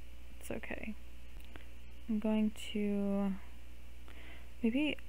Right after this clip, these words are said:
I don't know if they should stay here or not tonight. Like, can they shower? Can he just leave and go shower?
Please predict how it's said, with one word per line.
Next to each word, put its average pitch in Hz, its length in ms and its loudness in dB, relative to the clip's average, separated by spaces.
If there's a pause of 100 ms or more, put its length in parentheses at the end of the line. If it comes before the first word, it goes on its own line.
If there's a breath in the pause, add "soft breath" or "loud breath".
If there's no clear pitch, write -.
(120)
I 233 60 0
don't 294 120 2
know 349 120 2
if 339 100 -4
they 294 60 2
should 226 240 -2
stay 190 320 2
here 262 280 2
or 190 80 0
not 185 520 -2 (300)
tonight. - 440 -2 (1300)
Like, 226 340 2 (100)
can 220 160 4
they 240 120 6
shower? 196 540 -2 (2000 loud breath)
Can 226 160 6
he 220 160 6
just 262 260 0
leave 247 180 4
and 240 140 4
go 247 120 2
shower? 190 500 0